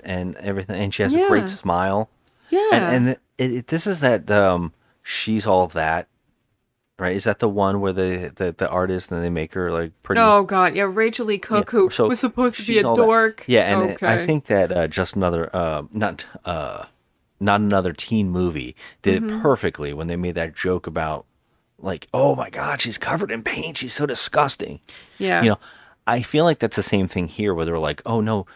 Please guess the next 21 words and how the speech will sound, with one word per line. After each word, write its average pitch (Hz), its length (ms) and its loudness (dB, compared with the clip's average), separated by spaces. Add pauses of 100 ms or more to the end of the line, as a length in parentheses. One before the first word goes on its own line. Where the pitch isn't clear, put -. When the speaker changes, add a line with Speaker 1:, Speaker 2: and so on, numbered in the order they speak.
(100)
Speaker 1:
no 110 140 4
one's 123 160 2
gonna 113 160 -2
notice 92 360 0
her 82 100 -4
'cause - 160 -10
she's - 160 -10
got 85 140 -4
frizzy 90 360 -4
hair 82 420 -4
and 69 200 -8
she 78 240 -8
doesn't 82 240 -4
know 90 80 -4
how 85 80 -8
to 85 60 -4
wear 76 180 -6
makeup." 76 580 -8
And, 65 240 -10
uh, 208 140 -4
Speaker 2:
Mm-hmm. 196 240 -8